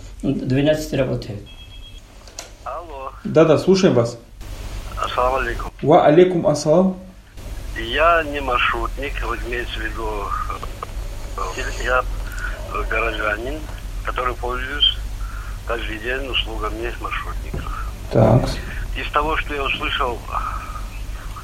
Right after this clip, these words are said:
Speaker 2: э, вот здесь на вашей передаче, из того я заключаю, что вся эта структура,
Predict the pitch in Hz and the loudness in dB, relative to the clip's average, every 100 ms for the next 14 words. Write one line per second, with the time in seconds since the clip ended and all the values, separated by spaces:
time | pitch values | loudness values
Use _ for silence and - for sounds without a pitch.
0 | - - - - 107 110 107 117 110 127 | -10 -10 -8 -2 -2 0 -2 -4 -6 -6
1 | 120 - - 113 110 110 107 - 117 117 | -6 -4 -2 2 2 2 0 -2 -4 -4
2 | 123 151 147 147 139 - - - - - | -2 -2 0 -2 -4 -6 -4 -4 -4 -8
3 | - - - 120 143 151 151 131 - 143 | -10 -8 -6 -4 -2 0 0 -2 -2 -2
4 | - 165 175 156 - 139 135 131 127 151 | 0 2 2 -2 -2 -2 -2 -2 -4 -6
5 | - - - - - - - - - - | -6 -8 -6 -6 -4 -4 -4 -4 -4 -2
6 | 156 147 139 135 - 135 - 196 214 170 | 0 0 -2 -4 -4 -4 -4 -4 0 2
7 | 107 | 2